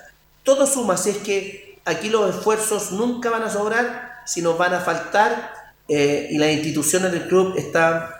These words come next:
y, y las puertas del club están completamente abiertas para todos.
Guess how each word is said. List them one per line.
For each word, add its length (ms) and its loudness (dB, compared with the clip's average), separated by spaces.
y, 240 -2
y 40 4
las 100 4
puertas 300 2
del 80 -8
club 200 0
están 280 -2
completamente 600 0
abiertas 380 0
para 220 0
todos. 460 -6